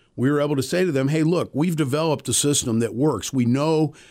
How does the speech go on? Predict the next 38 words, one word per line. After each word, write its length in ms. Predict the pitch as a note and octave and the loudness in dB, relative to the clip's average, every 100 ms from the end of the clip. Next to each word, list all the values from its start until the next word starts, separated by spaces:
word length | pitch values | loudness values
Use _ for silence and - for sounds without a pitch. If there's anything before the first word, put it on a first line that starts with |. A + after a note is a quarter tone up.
| - - | -20 -4
because 360 | D3+ C3+ D#3 C#3 | -4 -2 -2 0
essentially 720 | - G#3 A3 E3+ C#3 C3 C3 | 0 0 0 0 0 2 0
what 320 | C#3 D3+ D#3 | 0 -2 0
people 220 | E3 C#3+ | -2 0
don't 180 | C3+ B2+ | 0 2
realize 460 | C3+ G3 E3 A#2+ A#2 | 2 2 0 0 0
is 260 | A#2+ G#2+ | 0 0
the, 260 | A2+ B2 - | -2 -2 -4
the 160 | A#2+ A2 | -4 -4
tracks 500 | - - G#3+ G3 - | -4 -2 -2 -2 -4
that 140 | C#3+ | -2
are 120 | B2+ B2+ | 0 0
on 200 | C3+ A2+ | 2 0
the 80 | |
record, 540 | G#2 C3+ E3 E3+ F3+ - _ _ _ - | 0 -2 0 -2 -2 -6 _ _ _ -4
the 120 | C3+ | -2
individual 480 | F#3 F3+ F3 D#3 C#3 | 0 0 0 0 -2
tracks 380 | - F3+ D3+ - | -2 -2 -2 -2
are 160 | D#3+ | -2
the 120 | D#3+ A2+ | -2 -4
property 500 | - G3+ G3+ D3 C3+ | -2 -2 0 0 0
of 100 | G#2 | 0
the 80 | |
record 400 | A2 D3 F#3 B2+ | -2 -2 -4 -4
label. 300 | G2+ F2+ D2 | -4 -6 -8
They 160 | F#2 A#2+ | -4 -2
don't 280 | B2 F3+ D3+ | -2 -4 -2
belong 420 | C#3 C#3+ F3 C3 | -2 0 0 0
to 100 | D3 | -2
the 80 | A2+ | -4
artist 520 | - F3 B2 C#2+ - | -4 -4 -4 -6 -6
unless 360 | A#2 A#2 C3 B2+ | -2 0 0 -2
it's 140 | A2+ - | -6 -4
the 120 | A#2+ | -2
artist's 440 | C#3 C#3+ A2 - | 0 -2 -4 -2
own 240 | C3 C3+ B2 | 0 2 2
record 320 | E3+ - F2 | 0 -4 -10
label. 360 | - A#1 - | -12 -14 -16